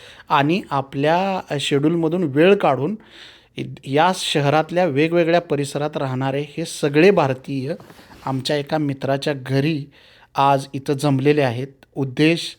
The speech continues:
आपल्या मुलांना आपली संस्कृती, परंपरा जपता यावी. इथं या डोळ्या-, डोक्याला ज्या लेस बांधलेल्या दिसत आहेत, ह्या लेससुद्धा इथल्या लेस आहेत आणि ह्याच्यावरती गणपती बाप्पा मोरया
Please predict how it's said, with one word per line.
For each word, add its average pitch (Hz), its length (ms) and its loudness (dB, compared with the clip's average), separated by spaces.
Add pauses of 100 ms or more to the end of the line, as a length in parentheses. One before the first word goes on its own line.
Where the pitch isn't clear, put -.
(140)
आपल्या 143 240 -4
मुलांना 147 380 0
आपली 147 260 -6
संस्कृती, 143 600 -6
परंपरा 147 640 -2 (520)
जपता 156 360 2
यावी. 131 300 0 (120)
इथं 190 400 4 (120)
या 165 100 2
डोळ्या-, 151 460 4
डोक्याला 151 400 2
ज्या 170 140 2
लेस 160 360 0
बांधलेल्या 139 500 0
दिसत 135 320 -6
आहेत, 127 220 -6 (480)
ह्या 160 180 4
लेससुद्धा 160 640 2 (120)
इथल्या 151 400 2
लेस 160 280 2
आहेत 131 240 -2 (140)
आणि 135 200 -2
ह्याच्यावरती 156 600 2
गणपती 147 460 -2
बाप्पा 185 320 0
मोरया 156 480 0